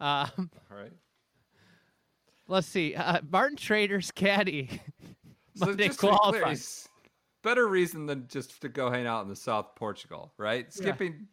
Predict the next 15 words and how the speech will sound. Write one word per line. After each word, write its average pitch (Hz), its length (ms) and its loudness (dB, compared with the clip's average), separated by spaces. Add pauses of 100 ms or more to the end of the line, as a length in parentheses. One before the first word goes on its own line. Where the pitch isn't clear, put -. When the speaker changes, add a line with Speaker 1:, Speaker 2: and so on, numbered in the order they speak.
Speaker 2:
two 233 160 -4
P 208 220 -6
G 170 220 -4
As 156 220 -2
within 131 300 -8
three 147 240 -10
years 123 380 -2
of 113 120 -10
being 113 220 -4
exempt, 123 560 -4 (640)
uh, 110 240 -4
for 151 160 -6
various 156 460 4
reasons, 113 460 -2
but, 95 220 -8